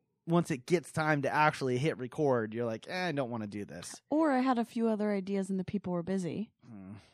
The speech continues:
Speaker 2: Either of those things. You can
Speaker 1: Well,
Speaker 2: pick whatever
Speaker 1: well, then
Speaker 2: you want.
Speaker 1: next time just say, "Hey, not this time. Not this time, buddy. Not this time."
Speaker 2: Except for that you advertised it at the end of the last show and said, "Chrissy's gonna do a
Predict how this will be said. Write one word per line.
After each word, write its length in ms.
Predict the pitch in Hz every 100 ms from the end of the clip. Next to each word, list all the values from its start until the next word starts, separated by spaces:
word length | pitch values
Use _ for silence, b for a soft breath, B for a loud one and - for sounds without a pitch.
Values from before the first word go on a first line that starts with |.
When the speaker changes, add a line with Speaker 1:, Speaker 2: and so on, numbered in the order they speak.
| _
Speaker 2:
Either 260 | - 277 240
of 120 | 185
those 220 | 175 170
things. 420 | - 160 165 196 214
You 100 | 220
can 240 | 240 208
Speaker 1:
Well, 200 | 202 202 -
Speaker 2:
pick 120 | 202 -
whatever 200 | 180 302
Speaker 1:
well, 80 | 285
then 120 | 247
Speaker 2:
you 20 |
want. 80 | 247
Speaker 1:
next 160 | 320 -
time 240 | 262 226
just 200 | 220 208
say, 280 | - 240 190
"Hey, 440 | 175 277 214 156 156 _ _ _ _ 220
not 180 | 214 208
this 160 | 208
time. 300 | - 113 107 - _ -
Not 140 | 160
this 160 | 170 -
time, 220 | 113 104
buddy. 260 | 101 113 127 _ _ _ _ _ _ _ _ _ _ _ _ _
Not 140 | 147 143
this 160 | -
time." 200 | - - 139 B B
Speaker 2:
Except 340 | - 247 294 262
for 100 | 254
that 180 | 226 185
you 320 | 220 220 202
advertised 720 | - 220 254 233 185 180 -
it 100 | 190
at 140 | 190 -
the 100 | -
end 160 | 202
of 100 | 185
the 80 | 185
last 180 | 180 185
show 280 | - 247 190
and 140 | 175 175
said, 200 | 180 - b b b b b _ _ _
"Chrissy's 360 | - 214 226 208
gonna 220 | 233 226
do 240 | 233 240
a 180 | 233 220